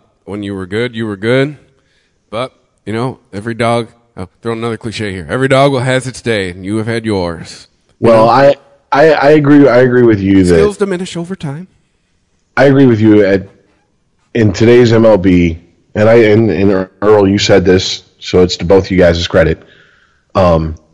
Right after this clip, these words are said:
Speaker 2: I, you can, you can have, if you have a solid pitching rotation, you have a solid back end of the bullpen, and you have for lack of a better term, I guess, a bunch of scrappy fucking role players who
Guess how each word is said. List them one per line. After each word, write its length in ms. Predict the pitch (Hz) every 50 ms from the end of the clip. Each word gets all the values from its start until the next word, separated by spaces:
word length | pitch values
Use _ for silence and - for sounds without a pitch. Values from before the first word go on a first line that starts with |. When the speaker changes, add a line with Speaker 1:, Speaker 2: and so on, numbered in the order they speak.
| _ _ -
Speaker 2:
I, 140 | 104 104 107
you 420 | 107 107 110 113 113 120 131 165
can, 240 | - 190 147 120 107
you 240 | 87 90 110 131 165
can 160 | 160 139 120
have, 380 | 110 117 117 117 110 104 98 -
if 180 | 73 98 87
you 100 | 110 127
have 200 | 123 117 101 85
a 40 | 82
solid 440 | - - - 117 127 135 135 117 -
pitching 300 | 127 123 - - 113 113
rotation, 680 | 113 110 107 - 110 101 98 95 - 98 92 92 92 - _ _ _ _ _ _ _ _ _ _ _ _ _ - -
you 80 | 95
have 80 | 90 78
a 40 | -
solid 360 | - - 104 107 107 98 90
back 260 | 101 101 98 92 -
end 140 | 101 95 95
of 60 | 87
the 60 | 82
bullpen, 680 | 76 80 90 90 90 82 - 85 80 78 73 78 78 - _ _ _ _ _ _ _ _ _ _ _ _ _ _ _ _ _ _ -
and 180 | 107 101 101
you 100 | 107 110
have 420 | 107 104 101 95 95 92 85 - _ _ _ _ _
for 180 | _ - 104 92
lack 300 | 87 85 101 107 104 -
of 60 | 107
a 40 | 98
better 240 | 90 98 98 104 104
term, 280 | - - 107 107 107
I 100 | 107 107
guess, 380 | 101 110 107 107 110 107 - - _ _ _ _ _ _ -
a 60 | -
bunch 220 | 85 98 104 98 95
of 60 | 80
scrappy 480 | - - - 101 101 101 98 110 101 95
fucking 320 | 90 101 98 - 101 90
role 220 | 87 87 90 95
players 540 | 92 - 113 101 101 101 101 107 107 107 -
who 480 | - - 123 120 113 104 95 92 -